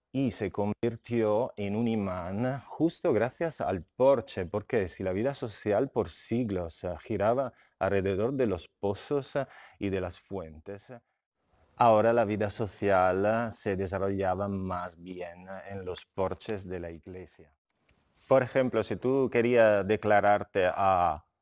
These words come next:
una chica que te gustaba, tenías que esperar de salir de misa y disparar encima de esta piedra cuando ella estaba pasando justo a-, enfrente.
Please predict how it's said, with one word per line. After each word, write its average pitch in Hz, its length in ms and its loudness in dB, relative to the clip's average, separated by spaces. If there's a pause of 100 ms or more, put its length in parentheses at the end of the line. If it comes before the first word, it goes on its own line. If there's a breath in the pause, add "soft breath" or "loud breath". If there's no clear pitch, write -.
una 98 220 -4
chica 113 260 -4
que 104 100 -2
te 104 120 -2
gustaba, 87 540 2
tenías 92 360 -6
que 90 80 -4
esperar 90 520 0
de 90 120 -6
salir 92 300 -6
de 98 160 -4
misa 95 580 -2 (320 soft breath)
y 101 220 -2
disparar 98 1200 0
encima 101 540 -6
de 98 100 -4
esta 92 320 -6
piedra 98 600 -4
cuando 98 420 -2
ella 95 360 -4
estaba 90 360 -2
pasando 92 560 -6
justo 135 680 -2
a-, 90 100 -2 (380 soft breath)
enfrente. 95 960 -8